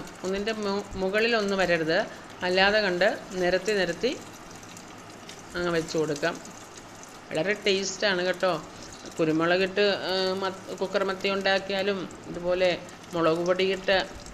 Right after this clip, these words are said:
ഏ, കുക്കർ മത്തി ഉണ്ടാക്കിയാലും വളരെ ടേസ്റ്റുമാണ്.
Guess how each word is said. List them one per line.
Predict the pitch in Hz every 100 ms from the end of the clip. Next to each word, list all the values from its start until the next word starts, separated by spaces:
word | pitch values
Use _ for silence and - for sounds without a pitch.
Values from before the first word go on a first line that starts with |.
| - - - - 180
ഏ, | 175 175 175 175 175 175 180
കുക്കർ | 185 190
മത്തി | 190 185 196
ഉണ്ടാക്കിയാലും | 185 180 180 175 180 180
വളരെ | 175 170 202 208 196
ടേസ്റ്റുമാണ്. | 180 196 202 - 233 214 185 180 202